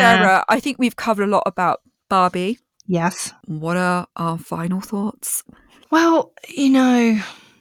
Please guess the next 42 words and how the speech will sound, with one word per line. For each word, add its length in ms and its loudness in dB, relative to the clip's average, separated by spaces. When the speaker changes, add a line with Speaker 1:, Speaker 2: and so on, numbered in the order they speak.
Speaker 2:
p-, 160 -10
uh, 100 2
the 100 -2
current 600 -2
Barbie 400 0
trend, 540 -4
and 120 -6
they've 100 -10
called 180 -10
it 140 -10
Barbie 340 -2
core 500 -6
and 100 -6
Barbie 280 -4
mania, 520 -2
um, 220 2
and 120 -2
it's 120 -4
filtered 400 -2
down 340 0
into 280 -6
fashion 500 -4
and 140 -4
everything. 360 -6
It 100 -10
seems 360 -6
to 100 -12
be 440 -10
everywhere 480 -4
at 80 -20
the 60 -8
moment. 400 -8
But, 180 0
and 140 4
it's 120 2
been 160 2
described 600 2
as 120 -4
a 60 2
f-, 240 -20
cultural 540 -2
phenomenon. 680 -2